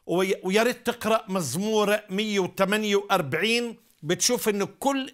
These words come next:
الخلائق مذكورة بأسمائها تسبح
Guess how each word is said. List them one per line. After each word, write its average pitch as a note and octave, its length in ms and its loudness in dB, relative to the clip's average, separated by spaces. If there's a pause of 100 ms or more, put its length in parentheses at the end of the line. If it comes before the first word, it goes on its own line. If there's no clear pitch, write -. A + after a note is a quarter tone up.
الخلائق G#3+ 920 4 (280)
مذكورة A3+ 640 4
بأسمائها G#3+ 1120 2 (360)
تسبح G3 880 2